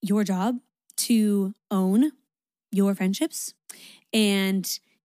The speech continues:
if you, say, introduce people to, like, other people, if you introduce your friends to your friends and they hit it off, in my opinion, that should be something that makes you excited. It's like, "Oh my God, great. I love this person.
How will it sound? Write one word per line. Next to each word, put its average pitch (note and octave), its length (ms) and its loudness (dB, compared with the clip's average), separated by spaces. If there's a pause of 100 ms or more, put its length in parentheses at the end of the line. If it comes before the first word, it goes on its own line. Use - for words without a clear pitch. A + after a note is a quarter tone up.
(120)
if G#3 200 0
you, G#3 560 2 (460)
say, A#3+ 200 0
introduce A3+ 640 2
people D4+ 540 -2 (120)
to, G#3 800 0 (280)
like, G#3 240 -2 (160)
other G#3+ 220 2
people, C#4+ 420 0
if - 160 -6
you A3 140 0
introduce A3 360 -4
your G#3+ 100 -6
friends G3+ 260 -4
to A3 100 -8
your F#3+ 120 -6
friends G3+ 440 -6 (560)
and G3+ 260 0
they F#3+ 200 -2
hit G3+ 180 -2
it F#3+ 80 -4
off, F#3+ 460 -6 (420)
in G#3 140 2
my F#3 180 -4
opinion, A#3 400 0
that G#3 160 -4
should A#3 160 -6
be B3 100 -4
something A3 340 -4
that G#3 100 -4
makes G3 260 -8
you G#3 60 -4
excited. G3+ 340 -4
It's F3+ 120 -8
like, G3+ 180 -6
"Oh - 20 -2
my B3+ 80 0
God, C4 220 -4
great. G3+ 400 -4 (100)
I G#3+ 220 0
love A3 220 -2
this F#3 120 -10
person. - 520 -10